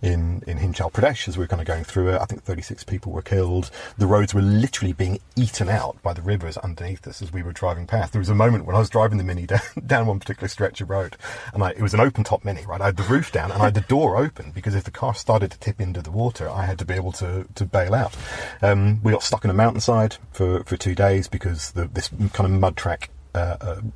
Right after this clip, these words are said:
that went round the mountain was the only way to get to the Kardungla Pass, which was the, what we were aiming for, this, you know, highest motorable road as they, as they bill it.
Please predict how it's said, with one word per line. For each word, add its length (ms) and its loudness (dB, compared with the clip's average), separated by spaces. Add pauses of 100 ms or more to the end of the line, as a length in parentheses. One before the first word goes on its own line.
that 160 -8
went 180 -4
round 160 -4
the 60 0
mountain 300 4
was 100 -2
the 100 4
only 220 0
way 160 0
to 80 -4
get 400 0
to 120 -4
the 140 -4
Kardungla 560 0
Pass, 440 0
which 180 -6
was 120 -8
the, 100 -4 (580)
what 100 2
we 80 -2
were 100 2
aiming 240 2
for, 200 -6
this, 240 -2
you 60 -2
know, 100 0 (240)
highest 400 -2
motorable 440 2
road 260 0
as 80 -8
they, 240 -2
as 100 -6
they 100 -2
bill 180 -2
it. 100 -6